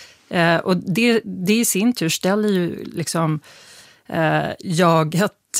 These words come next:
inför en, eh, en försvarsposition. Man måste tala om vem man är, man måste så att säga rannsaka sig själv. Och den där traditionen finns ju, eh,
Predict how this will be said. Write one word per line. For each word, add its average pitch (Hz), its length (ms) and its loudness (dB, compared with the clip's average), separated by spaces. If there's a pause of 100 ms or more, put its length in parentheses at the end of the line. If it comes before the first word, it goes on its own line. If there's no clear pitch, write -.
(160)
inför 180 760 2
en, 151 600 -2
eh, 151 400 -6
en 147 160 -2
försvarsposition. - 2000 -4
Man 151 120 2
måste 156 240 -4
tala 151 260 -4
om 151 180 0
vem 151 160 -2
man 147 140 0
är, 147 60 -2
man 147 100 -2
måste 151 260 -6 (300)
så - 140 -4
att 151 100 -6
säga 151 380 0
rannsaka 196 1080 0
sig 202 140 -6
själv. - 400 -4 (600)
Och 165 100 -4
den 185 180 4
där 262 180 4
traditionen 160 640 0
finns 190 480 0
ju, 156 380 -2
eh, - 160 -12